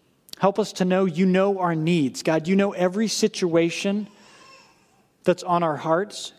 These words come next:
every situation that's going to come to our door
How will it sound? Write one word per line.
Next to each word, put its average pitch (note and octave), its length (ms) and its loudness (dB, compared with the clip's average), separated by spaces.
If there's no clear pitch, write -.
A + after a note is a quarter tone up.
every F3+ 260 0
situation F#3 800 0
that's D#3+ 220 -4
going E3+ 340 0
to E3 480 2
come G3 240 0
to G3 180 0
our E3+ 120 2
door D#3 520 0